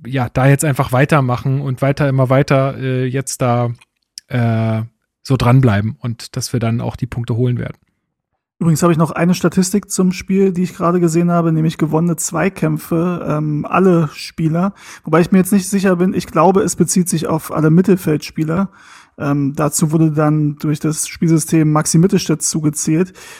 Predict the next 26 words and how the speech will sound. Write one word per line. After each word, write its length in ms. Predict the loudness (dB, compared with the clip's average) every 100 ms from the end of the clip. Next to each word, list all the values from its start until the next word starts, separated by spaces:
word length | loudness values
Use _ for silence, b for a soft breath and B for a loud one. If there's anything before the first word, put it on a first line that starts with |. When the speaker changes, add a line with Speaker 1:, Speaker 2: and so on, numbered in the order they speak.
| B
Speaker 2:
der 200 | 0 2
neunundsechzig 600 | 4 4 4 2 0 -2 -4
Komma 220 | -2 -2
zwei 240 | -2 -4
Prozent 360 | -2 -4 -2 -2
der 80 | -2
Zweikämpfe 460 | -2 0 0 0
gewonnen 400 | -2 -2 -2 -2
hat 140 | -2 -4
und 100 | -4
somit 420 | 0 0 -2 -10 B B B
ligaweit 500 | -4 0 2 2 0
an 120 | -2 -6
der 100 | -2
Spitze 360 | -2 0 -2
ist 140 | -2 -4
an 100 | -6
diesem 180 | -6 -6
Spieltag, 480 | -6 -6 -4 -6
vor 360 | -8 -2 0 2
übrigens 340 | 2 0 -2
Florian 340 | 0 2 4 4
Neuhaus 480 | 4 2 2 -2 -4
und 220 | -6 -6
André 380 | -6 -4 -4 -4
Duda. 400 | -4 -4 -4